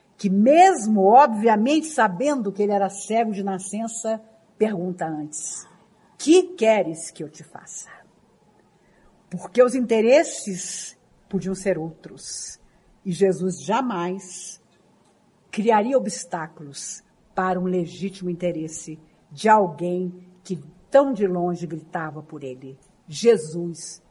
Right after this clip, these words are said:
filho de Davi, tem piedade de mim." E acredito que nós, talvez, às vezes, vivamos dias em que somos como o cego de Jericó. Pedimos a Jesus que se apiede de nós,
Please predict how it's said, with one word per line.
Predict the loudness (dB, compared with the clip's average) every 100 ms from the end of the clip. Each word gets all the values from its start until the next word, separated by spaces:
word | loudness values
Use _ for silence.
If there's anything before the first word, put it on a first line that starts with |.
| _
filho | _ -20 -8 -4 -4
de | -4
Davi, | -6 -8 -10 -14 -14 -16 _ _ _ _
tem | -2 -2
piedade | -2 -10 -10 -16 -20 -20
de |
mim." | -18 -18 -20 _ _ _ _ _ _ _ _ _
E | 2
acredito | 2 2 -4 -4 -6 -6
que | -4
nós, | 0 0 0
talvez, | 0 0 2 0 0
às | -4 0
vezes, | -2 -2
vivamos | -8 -6 -6 -6 -8 -12
dias | -6 -2 -2 -2 -8 -18 _ _
em | -6
que | -6
somos | -4 -2 -2 -2
como | -4 -6
o |
cego | -2 -2 -2
de | -6
Jericó. | -10 -10 -16 -20 _ _ _ _ _ _ _ _ _
Pedimos | 4 4 4 -4 -2 -2 -4 -8 -10
a | -8
Jesus | -4 -4 -4 -10 -10 -10 -12 -14 _ _ _
que | -14
se | -6 -6
apiede | -2 -2 0 -2
de | -10
nós, | -14 -14 -16 -18 -16 -18